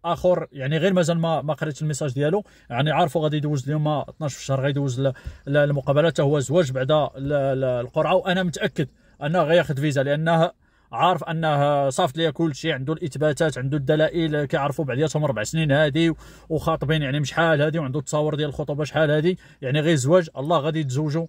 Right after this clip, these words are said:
يعني، آه، الله تزوجوا هذا العام هذا، والحمد لله تيسرت معاهم الامور بعد القرعه الامريكيه،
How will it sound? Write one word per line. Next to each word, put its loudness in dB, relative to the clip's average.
يعني، 0
آه، 0
الله 4
تزوجوا 2
هذا 0
العام -2
هذا، 0
والحمد -2
لله 2
تيسرت -4
معاهم 0
الامور 0
بعد 0
القرعه 0
الامريكيه، -4